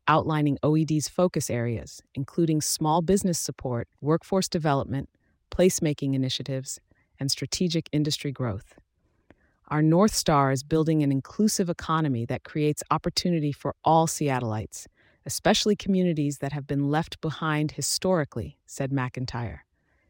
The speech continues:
Councilmember Dan Strauss voiced strong support for O E D's storefront repair grant program that assists small business owners in maintaining their physical spaces.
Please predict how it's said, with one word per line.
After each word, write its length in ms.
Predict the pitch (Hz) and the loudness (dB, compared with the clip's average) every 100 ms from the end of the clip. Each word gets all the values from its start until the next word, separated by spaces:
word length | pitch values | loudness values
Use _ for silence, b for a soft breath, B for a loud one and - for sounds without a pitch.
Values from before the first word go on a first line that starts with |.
| _ _ _ _ _ _ | _ _ _ _ _ _
Councilmember 600 | - 190 185 196 170 156 | 4 4 6 4 4 4
Dan 260 | 147 147 156 | 2 2 2
Strauss 540 | - - 160 139 135 | 2 4 4 4 0
voiced 320 | 147 143 143 | -4 -2 0
strong 420 | - - 170 175 196 | 0 0 2 4 4
support 460 | - - 156 147 | 0 -2 -2 -2
for 160 | - - | -4 -4
O 160 | 151 160 | 2 2
E 120 | 160 | 2
D's 260 | 147 147 - | 2 0 0
storefront 520 | - 175 180 - 156 | 0 2 2 0 -2
repair 380 | 143 - 180 180 | -4 -4 0 0
grant 280 | 151 139 - | 0 -2 -4
program 540 | - 131 120 117 123 b b b | -6 -4 -4 -4 -6 b b b
that 120 | 135 | -4
assists 420 | 147 - 185 - | -2 -2 -2 -2
small 300 | - - 170 | -2 2 2
business 460 | 170 180 175 151 - | 4 2 2 0 0
owners 320 | 143 139 139 | 0 0 -2
in 100 | 139 | 0
maintaining 640 | 139 139 - 156 156 156 | 0 0 -2 -2 0 0
their 120 | 143 131 | -2 -4
physical 460 | - 139 147 156 | -4 -4 -4 -6
spaces. 680 | - - 147 135 - - | -6 -2 -2 -2 -8 -14